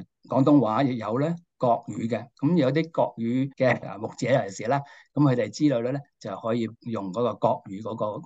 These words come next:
嗰個 video 咧介紹俾你哋聽。因為咧，我哋嗰個國語都唔係話，即係可能係香港音嘅國語啦下。咁嘅時候咧，就唔係咁，咁啊順啦。咁嘅時候咧，就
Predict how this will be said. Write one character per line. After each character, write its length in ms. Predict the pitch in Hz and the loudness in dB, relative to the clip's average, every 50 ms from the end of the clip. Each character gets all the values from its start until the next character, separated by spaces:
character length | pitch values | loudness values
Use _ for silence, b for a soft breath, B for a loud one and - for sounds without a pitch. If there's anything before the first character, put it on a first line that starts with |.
| 113 | -8
嗰 20 | 113 | -6
個 80 | 117 104 | -6 -4
video 420 | 110 131 135 127 120 101 92 95 | -2 -2 -2 -2 -2 -4 -8 -8
咧 100 | 107 110 - _ _ _ _ - | -10 -10 -10 _ _ _ _ -6
介 60 | 110 | -6
紹 260 | 113 98 - 101 90 | -6 -6 -6 -10 -8
俾 140 | - 113 120 | -6 -6 -6
你 60 | 117 | -6
哋 100 | 98 92 | -6 -8
聽。 240 | 90 - 120 113 110 - - | -6 -4 -4 -4 -4 -4 0
因 100 | - 151 | 2 2
為 80 | 139 | 4
咧， 120 | 123 123 123 | 4 2 0
我 200 | 117 110 110 117 | -2 -2 -4 -6
哋 180 | 107 98 92 - b b b _ _ | -6 -8 -10 -16 b b b _ _
嗰 140 | - 120 117 | -8 -8 -8
個 360 | 113 110 107 104 101 95 95 | -6 -4 -4 -4 -4 -4 -6
國 220 | 101 - - - - | -4 -4 -4 -4 -4
語 140 | 101 113 113 | -6 -4 -2
都 80 | 131 | -2
唔 80 | 120 98 | -2 -2
係 200 | 92 95 95 92 | -4 -6 -10 -10
話， 220 | 92 104 92 - _ _ _ _ _ - | -10 -12 -12 -12 _ _ _ _ _ -4
即 80 | - 151 | 0 2
係 200 | 131 117 107 101 - | 2 0 0 -6 -10
可 180 | - - 123 147 | -6 -2 0 0
能 120 | 139 113 - | 2 0 -2
係 280 | - 113 104 - - | -6 -8 -10 -8 -4
香 360 | 151 156 156 160 151 143 139 131 | 0 2 4 6 6 6 6 4
港 300 | - - 98 90 110 127 131 139 147 143 _ _ _ - | 2 -4 -6 -4 -2 0 2 2 2 0 _ _ _ -6
音 400 | - 165 143 139 131 131 131 120 | 0 0 2 2 2 2 0 -2
嘅 140 | - 98 95 | -4 -8 -8
國 220 | - 95 - - - | -8 -10 -10 -10 -14
語 120 | 95 104 | -10 -6
啦 80 | 113 117 | -6 -6
下。 200 | 123 - 101 - B B B B | -6 -6 -10 -12 B B B B
咁 100 | - - | 0 2
嘅 120 | - - - | 4 4 2
時 100 | - - | 2 2
候 60 | 98 | 2
咧， 100 | 131 147 | 2 2
就 140 | 143 139 101 | 4 2 -2
唔 140 | 90 90 95 | -2 -2 -4
係 260 | 107 113 113 110 107 | -2 0 0 0 0
咁， 500 | - 120 110 110 110 - - - - - _ - | 0 0 0 0 -2 -4 -8 -16 -20 -20 _ -8
咁 320 | - 113 110 113 113 107 | -4 -2 0 0 0 -2
啊 100 | 101 98 | -4 -6
順 320 | - - - 104 92 90 104 | -6 -2 -2 -2 -2 0 -2
啦。 120 | 113 113 B B B B B B B | -2 -4 B B B B B B B
咁 140 | - 143 147 | 2 4 4
嘅 80 | 139 135 | 4 2
時 80 | - | 0
候 60 | 98 | -2
咧， 120 | 117 127 123 | -2 -2 -2
就 280 | - - 101 98 95 | -2 -4 -6 -6 -8